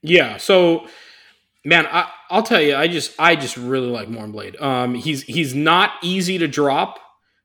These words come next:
because of the four armor, right? So, so it's not like,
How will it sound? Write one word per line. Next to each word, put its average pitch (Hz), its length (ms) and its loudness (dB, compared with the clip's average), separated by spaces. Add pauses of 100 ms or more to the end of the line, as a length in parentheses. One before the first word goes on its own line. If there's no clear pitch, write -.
because 151 420 2
of 160 80 -6
the 151 80 0
four 151 340 0
armor, 156 440 -2 (260)
right? 156 260 2
So, 156 360 2 (240)
so 160 180 6
it's 156 140 0
not 180 280 4
like, - 360 2